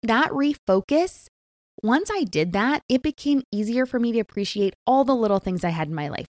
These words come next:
the big things, the little things. I was able to stop comparing myself to others. Like I said, comparison, it's the thief of joy because there will always be someone who has something you don't.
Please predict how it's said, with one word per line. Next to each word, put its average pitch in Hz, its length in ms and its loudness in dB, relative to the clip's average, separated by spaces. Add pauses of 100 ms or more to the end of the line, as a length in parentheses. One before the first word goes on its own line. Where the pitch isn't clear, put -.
the 220 80 -14
big 320 200 0
things, 175 280 0
the 220 80 -2
little 285 280 6
things. 175 400 -6
I 240 120 0
was 254 120 0
able 254 200 0
to 277 100 -4
stop - 480 -2
comparing 202 480 -2
myself 190 400 0
to - 140 -6
others. - 480 -2 (1200)
Like 208 140 0
I 262 80 2
said, 269 300 2
comparison, 226 720 -2
it's - 200 -12
the 233 220 2
thief 247 240 0 (160)
of 214 160 -2
joy 202 460 2
because 262 500 0
there 254 220 2
will 285 420 0 (140)
always 220 500 4
be 165 220 -6
someone - 560 -4 (180)
who 220 80 4
has 196 300 -2
something 190 560 -4
you 180 180 -2
don't. 156 340 -6